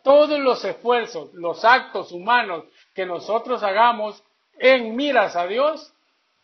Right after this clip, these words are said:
siempre se van a ir moderando a lo bueno que vayamos haciendo.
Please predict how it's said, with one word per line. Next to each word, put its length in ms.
siempre 640
se 160
van 220
a 100
ir 180
moderando 800
a 120
lo 160
bueno 360
que 120
vayamos 420
haciendo. 500